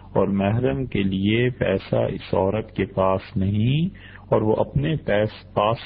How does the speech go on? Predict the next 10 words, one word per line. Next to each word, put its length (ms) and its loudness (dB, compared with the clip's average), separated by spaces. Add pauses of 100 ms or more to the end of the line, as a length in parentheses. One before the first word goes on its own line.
سے 160 0
پیسہ 480 0
خرچ 400 -2
کرنے 400 0
کے 120 -2
لیے 360 2
تیار 460 2 (120)
نہیں، 440 0 (400)
تو 200 4
بھی 200 0